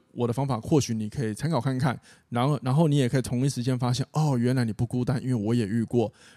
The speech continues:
或者是呢，如果你发现你听完之后，嗯，no，no，no，我还不能接受，没关系，我完全认同，因为我们每一个人的职业状况都不一样，还有我们的历练成长也不一样，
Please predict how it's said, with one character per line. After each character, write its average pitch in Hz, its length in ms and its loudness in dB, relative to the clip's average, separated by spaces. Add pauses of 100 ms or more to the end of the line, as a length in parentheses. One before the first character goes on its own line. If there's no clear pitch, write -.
(100)
或 220 120 4
者 208 80 8
是 214 180 4
呢， 185 140 6
如 151 80 6
果 175 120 6
你 135 80 0
发 151 160 0
现 165 140 0
你 127 60 -4
听 143 140 -2
完 147 100 2
之 139 120 2
后， 131 140 2
嗯， 135 400 -2
no，no，no， 120 380 2
我 107 120 0
还 123 100 0
不 143 100 0
能 135 140 2
接 135 160 4
受， 131 220 0
没 139 100 0
关 170 160 4
系， 175 80 4
我 139 120 4
完 135 200 0
全 165 180 0
认 151 200 2
同， 120 160 -2
因 156 60 0
为 165 40 4
我 151 60 4
们 127 120 2
每 113 200 -2
一 151 100 -6
个 143 180 0
人 117 280 -4
的 120 200 0 (200)
职 131 140 -6
业 135 140 2
状 143 160 0
况 139 160 -2
都 123 120 0
不 120 260 0
一 110 100 -4
样， 117 220 -2 (320)
还 123 140 -6
有 123 160 2
我 113 160 -2
们 117 120 -4
的 117 100 -2
历 147 200 2
练 143 180 -2
成 117 200 -4
长 117 100 -4
也 101 60 -6
不 120 200 2
一 113 40 2
样， 120 120 2